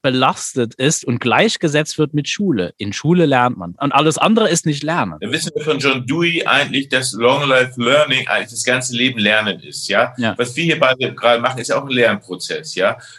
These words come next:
Speaker 2: Du regst mich an, ich rege dich an, ich kriege auf einmal neue Impulse und vielleicht gewisse Dinge, die ich jetzt hier in diesem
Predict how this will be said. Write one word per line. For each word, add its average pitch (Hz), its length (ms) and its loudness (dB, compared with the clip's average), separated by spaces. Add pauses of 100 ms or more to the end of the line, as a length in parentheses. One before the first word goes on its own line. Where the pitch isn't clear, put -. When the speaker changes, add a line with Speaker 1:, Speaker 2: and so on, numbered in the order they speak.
Speaker 2:
Du 139 140 -2
regst 139 280 -2
mich - 260 -4
an, 143 200 0
ich 135 220 -6
rege 123 220 -2
dich 160 320 -4
an, 135 280 0 (340)
ich 127 180 -10
kriege 143 180 -10
auf - 40 -10
einmal 113 320 0
neue 135 220 2
Impulse 151 720 -2 (240)
und 117 180 -10 (240)
vielleicht 147 440 0 (140)
gewisse 143 360 -6
Dinge, 156 260 -2
die 135 120 -6
ich 135 100 -10
jetzt 139 180 -2
hier 147 120 0
in 131 80 -4
diesem 135 320 -8